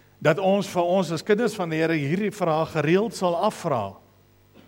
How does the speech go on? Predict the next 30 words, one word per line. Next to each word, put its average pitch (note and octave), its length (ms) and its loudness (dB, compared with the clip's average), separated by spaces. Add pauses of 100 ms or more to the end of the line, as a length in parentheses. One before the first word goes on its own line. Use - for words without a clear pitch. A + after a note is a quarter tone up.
(600)
En D#3 160 -6
kyk G#3+ 240 -2
of F#3+ 100 -2
ek F#3+ 200 0
op - 100 -6
die E3 160 4
regte F#3 320 0
fondasie F3 640 0
staan E3+ 400 -4
en D3 140 -6
op - 100 -10
die C#3 100 2
regte E3 300 -2
plek G#3 340 -6
in F3+ 80 -4
my D3+ 140 -4
verhouding D3 480 -4 (260)
met C#3 160 -4
die C#3 120 -2
Here C#3 120 0
Jesus C#3+ 320 -4
Christus D#3+ 460 -4
is, - 220 -4 (220)
waar C#3+ 340 0
ek - 80 -18
veronderstel D3 440 -4
is B2+ 120 -10
om B2 100 -12
te A#2+ 140 -8
wees. A#2 320 -8